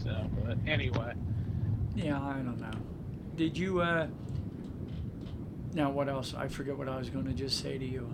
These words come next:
Speaker 2: I got distracted by you actually agreeing with me, John. <laughs> It was, it
Speaker 1: Uh-huh.
Speaker 2: kinda flustered me.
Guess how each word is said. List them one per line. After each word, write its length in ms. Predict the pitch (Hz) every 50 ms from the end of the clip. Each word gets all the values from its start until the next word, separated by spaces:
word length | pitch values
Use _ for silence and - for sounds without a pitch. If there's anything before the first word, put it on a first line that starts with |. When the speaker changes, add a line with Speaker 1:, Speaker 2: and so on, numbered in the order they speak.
| - -
Speaker 2:
I 40 | 139
got 380 | 139 139 139 - - - -
distracted 600 | - 135 113 - - 147 147 143 143 - 143 135
by 140 | 139 139 139
you 180 | 135 135 143 147
actually 400 | 147 147 - - 143 139 135 127
agreeing 460 | 123 120 139 135 156 165 165 143 131
with 100 | 123 117
me, 120 | - - 120 117
John. 280 | 120 131 135 139 147
<laughs> 40 | -
It 120 | - - -
was, 240 | 262 - - -
it 120 | - 277 208
Speaker 1:
Uh-huh. 320 | - - 277 339 330 175 233
Speaker 2:
kinda 220 | 233 233 226 214
flustered 600 | - - 214 220 233 233 - - 190 160 139 123
me. 140 | 120 110